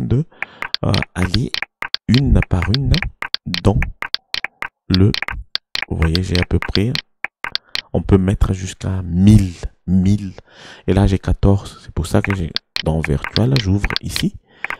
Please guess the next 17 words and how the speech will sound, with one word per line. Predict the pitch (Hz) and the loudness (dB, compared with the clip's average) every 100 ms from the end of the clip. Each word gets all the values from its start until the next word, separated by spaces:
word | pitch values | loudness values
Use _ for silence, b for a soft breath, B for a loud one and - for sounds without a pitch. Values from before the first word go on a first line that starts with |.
| B - | B -2
Et | |
c'est | - - | 0 0
là | 98 113 | -2 -2
que | - | -2
je | 110 | 0
fais | 107 - 127 147 170 _ b b b b b - | 0 0 -2 -2 -4 _ b b b b b -6
mes, | 95 95 98 - - _ _ _ _ _ - | -2 4 4 4 -2 _ _ _ _ _ -4
euh, | 82 80 73 67 117 107 - - | -2 0 -2 -6 -10 -12 -14 -4
commandes. | - 123 90 87 85 - - _ - | 6 6 8 2 0 -8 -16 _ -8
Ok ? | - 147 _ - B B B B B | -4 -4 _ -20 B B B B B
Euh, | 101 95 92 92 92 92 95 98 _ - _ - - - - - | 6 8 8 6 4 2 -2 -4 _ -16 _ -14 -12 -12 -10 -10
ok, | - 92 - _ - | -6 -6 -8 _ -14
je | - | -8
vais | - - | -6 -6
revenir | - - - 87 90 | -6 -8 -6 -4 -2
là, | 104 | -2
hein. | 101 110 | -2 -4